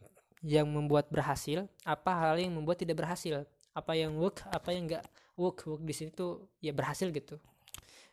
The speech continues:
Nah, misalnya saya nanya gini, "Oke, Bapak Ibu," eh, misalnya saya nanya ke tim yang berhasil ya, yang menang gitu. "Oke, Bap-, Bapak Ibu, kelompok yang tadi berhasil menang nih, apa nih, eh, trik atau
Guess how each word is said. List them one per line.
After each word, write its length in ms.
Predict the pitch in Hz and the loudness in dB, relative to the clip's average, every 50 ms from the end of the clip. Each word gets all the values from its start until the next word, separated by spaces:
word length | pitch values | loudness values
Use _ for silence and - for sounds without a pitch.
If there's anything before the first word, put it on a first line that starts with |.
| _ - | _ -2
Nah, 160 | 160 151 147 | 0 2 2
misalnya 560 | 147 147 147 - 156 170 196 202 196 190 185 | 2 0 2 2 2 2 2 0 -2 -6 -8
saya 240 | 185 - - 180 196 | -8 -6 -4 -2 0
nanya 240 | 185 170 165 185 190 | 0 0 0 0 -2
gini, 240 | 180 156 147 147 - - _ - - - - - | -2 -4 -6 -8 -10 -14 _ -20 -20 -16 -6 -4
"Oke, 160 | 196 190 - 190 | 0 2 4 4
Bapak 320 | 165 160 156 - 165 170 | 6 6 6 6 4 2
Ibu," 320 | 160 156 165 185 220 240 240 240 - _ _ - - - - _ _ _ - | 2 0 2 2 2 2 0 -2 -8 _ _ -20 -20 -20 -20 _ _ _ -8
eh, 480 | 151 147 143 143 143 143 143 143 143 147 151 147 151 - _ _ _ _ | -6 -4 -4 -4 -4 -4 -6 -6 -8 -8 -10 -12 -16 -18 _ _ _ _
misalnya 320 | - 147 - 160 175 208 | -6 -2 2 2 2 2
saya 160 | 208 202 196 | 4 2 2
nanya 240 | 196 196 202 220 214 | 2 2 2 0 2
ke 320 | - 170 156 151 151 151 147 - | 4 4 6 6 6 4 2 0
tim 160 | - 175 175 | 0 0 2
yang 160 | 165 160 160 156 | 2 0 2 4
berhasil 320 | 156 147 147 151 - 202 | 4 4 4 4 2 4
ya, 160 | 190 147 135 | 4 4 4
yang 80 | 139 143 | 4 2
menang 240 | 143 156 156 156 147 139 | 0 2 2 2 2 0
gitu. 160 | 139 - 143 147 151 | -2 -6 -8 -10 -8
"Oke, 240 | 165 151 - 196 185 | -8 -4 -2 -2 2
Bap-, 240 | 165 160 151 - - - - - - | 2 2 2 0 -4 -20 -20 -6 -4
Bapak 240 | - 160 - 156 156 | 0 2 4 6 6
Ibu, 320 | 156 165 180 190 190 185 185 196 - _ _ _ _ _ _ _ _ - | 6 6 6 6 6 6 4 0 -4 _ _ _ _ _ _ _ _ 2
kelompok 480 | - 151 147 147 147 147 156 147 - | 6 6 6 6 6 6 4 4 6
yang 240 | - 151 151 147 147 | 4 2 2 4 4
tadi 240 | 143 147 143 147 147 | 2 2 4 2 2
berhasil 480 | 143 147 143 147 151 139 - - 165 165 | 4 4 4 4 4 2 2 2 2 2
menang 320 | 160 156 160 165 170 165 | 2 2 2 2 2 2
nih, 160 | 165 180 190 - - - - - - - - | 0 0 -2 -4 -6 -14 -20 -20 -10 -2 0
apa 240 | 175 175 - - 180 | 0 0 2 0 0
nih, 320 | 165 151 147 139 143 147 135 123 - _ _ - 180 | 0 0 -2 -6 -6 -8 -12 -14 -18 _ _ -8 -4
eh, 560 | 151 143 143 143 143 139 143 143 147 156 151 - _ _ _ _ _ _ _ _ _ - - - | -2 -2 0 -2 -2 -2 -4 -6 -6 -8 -10 -14 _ _ _ _ _ _ _ _ _ -2 4 8
trik 240 | 180 185 190 - - | 8 8 8 6 4
atau 480 | 160 151 - - - 147 147 151 147 | 2 0 2 0 0 -2 -2 -2 -4